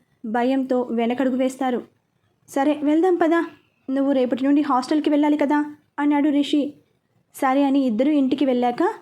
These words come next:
ఎవరి రూమ్కి వాళ్ళు వెళ్ళిపోయారు. ఆ తర్వాతి రోజు రిషి ఇష్టం లేకపోయినా హర్షిని హాస్టల్లో జాయిన్ చేశాడు. ఆ తర్వాత దూరంగా ఉండటం వల్లనేమో హర్షిని కొంచెం ఎక్కువగానే కేరింగ్గా చూసుకోవడంతో, అదీ కాక ఆస్తి విషయంలో రిషి కోర్టుకి వెళ్ళడంతో హర్షికి లైఫ్ థ్రెట్ ఉందని,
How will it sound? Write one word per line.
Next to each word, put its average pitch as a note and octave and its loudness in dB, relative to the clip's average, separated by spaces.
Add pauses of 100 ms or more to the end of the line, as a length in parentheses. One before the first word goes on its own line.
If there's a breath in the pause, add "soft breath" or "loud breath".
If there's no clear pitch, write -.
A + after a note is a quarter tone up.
(140)
ఎవరి C#4 2
రూమ్కి B3+ 0
వాళ్ళు D4+ 2
వెళ్ళిపోయారు. C#4+ 2 (720)
ఆ B3 0
తర్వాతి B3+ 0
రోజు B3+ 0
రిషి A#3+ -2
ఇష్టం C4+ 0
లేకపోయినా B3 -2 (320)
హర్షిని C4 0
హాస్టల్లో C4 -2
జాయిన్ B3 0
చేశాడు. B3+ -2 (680)
ఆ A#3 0
తర్వాత A#3+ -2
దూరంగా C#4 0
ఉండటం C4 0
వల్లనేమో B3 -2 (240)
హర్షిని C4 -2
కొంచెం A#3+ -2
ఎక్కువగానే C#4+ 0
కేరింగ్గా C#4+ 0
చూసుకోవడంతో, B3 -2 (380 soft breath)
అదీ E4 2
కాక D4 2 (280)
ఆస్తి D4+ 2
విషయంలో D4 0
రిషి C4 -2
కోర్టుకి C#4+ 0
వెళ్ళడంతో B3 0
హర్షికి D#4+ 2
లైఫ్ D4 2
థ్రెట్ D4+ 0
ఉందని, B3 -2